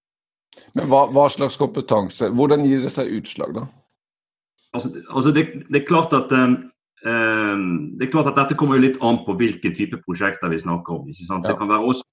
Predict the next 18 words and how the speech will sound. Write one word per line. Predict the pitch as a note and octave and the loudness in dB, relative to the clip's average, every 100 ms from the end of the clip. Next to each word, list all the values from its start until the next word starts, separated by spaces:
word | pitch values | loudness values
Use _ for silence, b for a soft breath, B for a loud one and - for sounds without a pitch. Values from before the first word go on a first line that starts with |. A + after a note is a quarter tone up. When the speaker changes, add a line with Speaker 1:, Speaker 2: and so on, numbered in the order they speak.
| - | -14
Speaker 2:
det | - | -8
kan | A#2 | 0
være | A#2 B2 | 2 6
mindre | B2+ B2 G#2 | 6 6 4
I | F2+ F2+ F2 | -2 -4 -10
T-prosjekter, | - F2 F#2+ F#2+ D#3 | -10 -6 -6 -4 -4
eller | E3+ C3+ A2 | 0 0 2
det | G#2+ | 0
kan | G#2+ G2+ | 0 -2
være | G2 | -4
store | G2+ G2+ G#2 | -6 0 0
I | - | -2
T-prosjekter, | - F2+ E2+ F2 - | -8 -8 -6 -6 -4
og | F#2+ G2+ | -2 -2
det | |
er | G#2 | 0
klart | B2+ | -2
at | G#2+ | -2